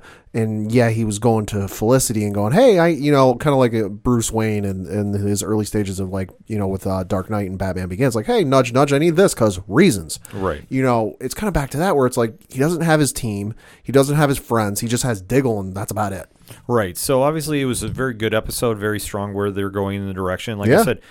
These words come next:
Speaker 2: the, the chess match now, but it, it turns out to be the antagonist of the season could be Lila.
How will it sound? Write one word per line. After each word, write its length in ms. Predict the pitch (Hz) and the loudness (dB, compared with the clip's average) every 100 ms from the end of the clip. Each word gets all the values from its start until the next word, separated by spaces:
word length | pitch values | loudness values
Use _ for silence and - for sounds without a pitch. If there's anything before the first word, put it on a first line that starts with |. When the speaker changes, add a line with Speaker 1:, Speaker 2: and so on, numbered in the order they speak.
| - _ | -20 _
Speaker 2:
the, 340 | 113 117 113 90 | -4 -2 -2 -6
the 120 | 113 | -10
chess 320 | 101 151 131 | -4 -4 -4
match 280 | 135 120 - | -4 -6 -4
now, 160 | 123 117 | -4 -4
but 120 | 104 98 | -6 -12
it, 60 | - 113 113 | -10 -8 -8
it 200 | 95 123 | -4 -4
turns 240 | - 190 180 | -2 -2 -2
out 80 | 156 | -2
to 60 | |
be 100 | 131 | -4
the 140 | 123 117 | -4 -6
antagonist 560 | 98 113 127 135 - | -6 -6 -4 -4 -4
of 180 | 117 98 | -6 -6
the 140 | 101 98 | -6 -6
season 500 | - 101 110 147 151 _ _ - | -6 -8 -6 -6 -6 _ _ -16
could 160 | 120 | -6
be 100 | 127 | -4
Lila. 580 | 87 90 107 156 226 | -4 -4 -2 -2 -2